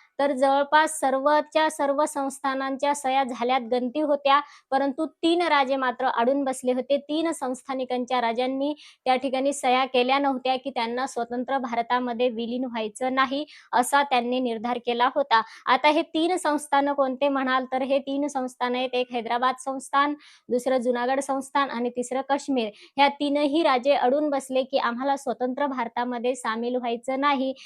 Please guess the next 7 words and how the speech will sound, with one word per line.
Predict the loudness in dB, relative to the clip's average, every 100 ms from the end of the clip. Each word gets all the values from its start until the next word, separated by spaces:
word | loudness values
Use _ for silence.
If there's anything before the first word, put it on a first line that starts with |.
| -14 0
त्यापैकी | 2 4 4 2 0
काश्मीरचा | 2 2 0 -2 0 0 2
एक | 2 2 0
आणि | 0 -2
जुनागडचा | -2 -2 0 -2 -2 2
आणि | 2 2 -2 -2
हैदराबादचा. | -2 0 0 0 0 2